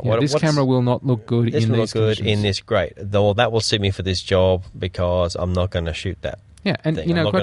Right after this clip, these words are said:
Speaker 2: gonna shoot in
Speaker 1: frankly,
Speaker 2: low light or I'm
Speaker 1: yeah,
Speaker 2: not
Speaker 1: and you
Speaker 2: gonna
Speaker 1: end up with
Speaker 2: wobble
Speaker 1: the
Speaker 2: it around.
Speaker 1: Matrix, right? If my job calls for high-speed photography, okay, I just cut out six of the seven cameras or eight,
Speaker 2: Yeah.
Speaker 1: six of the eight cameras.
Speaker 2: Yeah.
Speaker 1: And if I require to project it in a cinema,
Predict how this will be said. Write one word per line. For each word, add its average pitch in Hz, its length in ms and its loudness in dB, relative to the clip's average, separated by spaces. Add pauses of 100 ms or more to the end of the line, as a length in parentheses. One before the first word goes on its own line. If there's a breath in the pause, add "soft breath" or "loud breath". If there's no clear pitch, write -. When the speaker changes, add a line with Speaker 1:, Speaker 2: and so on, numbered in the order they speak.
Speaker 2:
gonna 185 60 2
shoot - 80 2
in - 40 2
Speaker 1:
frankly, 156 180 2
Speaker 2:
low 85 140 0
light 82 300 -4
or 85 280 -2
I'm 85 140 -2
Speaker 1:
yeah, 196 100 2
Speaker 2:
not - 60 -2
Speaker 1:
and - 60 -4
you 170 40 2
Speaker 2:
gonna 190 80 2
Speaker 1:
end 190 100 2
up - 40 4
with 165 80 2
Speaker 2:
wobble - 20 0
Speaker 1:
the 165 60 2
Speaker 2:
it 165 60 2
around. 202 100 2
Speaker 1:
Matrix, - 300 -2
right? 117 180 2 (140)
If 185 280 0
my 151 160 4
job 127 320 0
calls 120 300 0
for 107 180 0
high-speed 131 460 2
photography, 113 640 0
okay, 120 160 2
I 117 80 4
just 110 140 0
cut 110 120 2
out 107 200 2
six - 240 -6
of 101 40 -4
the 104 80 -4
seven 101 280 2
cameras 104 400 0
or 110 140 0
eight, 110 120 2
Speaker 2:
Yeah. - 600 -14
Speaker 1:
six - 260 -2
of 110 140 4
the 107 200 2 (100)
eight 117 140 2
cameras. 110 460 0 (160)
Speaker 2:
Yeah. 175 160 0 (240)
Speaker 1:
And 131 200 2
if 147 180 0
I 131 240 4
require 123 580 2
to - 100 -8
project 123 380 0
it 117 40 2
in 113 120 4
a 101 60 2
cinema, 113 540 0